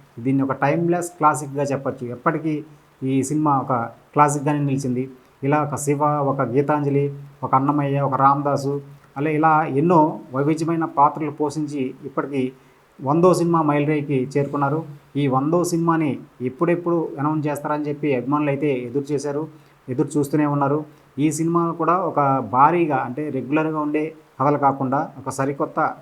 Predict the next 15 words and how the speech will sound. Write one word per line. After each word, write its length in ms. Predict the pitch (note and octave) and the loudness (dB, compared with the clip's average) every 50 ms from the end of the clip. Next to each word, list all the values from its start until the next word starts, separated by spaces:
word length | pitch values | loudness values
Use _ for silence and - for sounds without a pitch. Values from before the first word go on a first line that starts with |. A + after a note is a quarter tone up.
| - C#3 | -4 0
కథాంశంతో 720 | C3 C#3+ D3+ D3+ C#3+ D3+ D3 C#3 D3 D#3 C3+ B2+ B2+ C3 - - - _ _ - | 2 4 4 2 2 -2 -6 -2 0 2 2 2 0 -2 -6 -18 -20 _ _ -6
ఈ 80 | C3 C3+ | -4 -4
సినిమాని, 560 | C3 D3+ D3+ D3+ D3+ D3 D3 C#3+ C3 A#2 A2+ - - - - _ - _ _ _ _ _ _ - | -2 0 0 0 0 0 0 0 -2 -2 -4 -8 -14 -20 -20 _ -20 _ _ _ _ _ _ -6
ఆ, 140 | D3+ D3 C#3 | -4 -2 0
రూపొందిస్తున్నారు. 760 | C3+ C#3 C3 D3+ D3+ D3+ C#3+ C#3+ C#3+ D3 C#3+ C#3 C#3+ D#3+ E3 E3 D3 - - _ _ _ - - | 2 2 2 2 2 2 0 0 -2 -2 -2 0 0 -2 -4 -6 -10 -18 -20 _ _ _ -6 -4
గత 140 | C#3 E3 E3 | -2 0 0
సంవత్సరం 460 | - D3 D3 D#3+ D3+ - F3 F3+ F#3 | 0 0 0 0 0 -2 -2 -2 -2
నుంచి 240 | F3+ F3 F3 F3+ E3+ | -2 -2 -2 -4 -2
కూడా 200 | E3+ E3 E3 E3 | -2 0 0 0
ఈ 140 | D#3 D3 | 0 -2
కథ 200 | C3+ - C#3 C3+ | -2 -2 -2 -2
మీద 140 | D3 D#3+ D3+ | 0 -2 -2
కసరత్తు 400 | D3+ - C3+ - - D3 C#3+ C3+ | -4 -4 -4 -6 -6 -8 -8 -4
జరుగుతూనే 420 | B2+ C3+ C3+ C#3 C#3 D3 D3+ D3+ D3 | -2 -2 0 0 0 0 0 0 0
ఉంది. 340 | C#3 C3+ C3+ C#3+ D#3+ D#3+ | 0 0 0 0 -2 -4